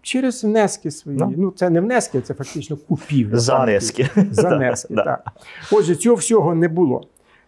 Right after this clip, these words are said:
Speaker 1: Народилися лідерські партії. Далі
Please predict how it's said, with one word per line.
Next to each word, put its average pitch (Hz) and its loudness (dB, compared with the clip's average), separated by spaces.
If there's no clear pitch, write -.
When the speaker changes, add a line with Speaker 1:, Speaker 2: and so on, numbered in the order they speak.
Speaker 1:
Народилися 208 2
лідерські 185 -2
партії. - -8
Далі 233 0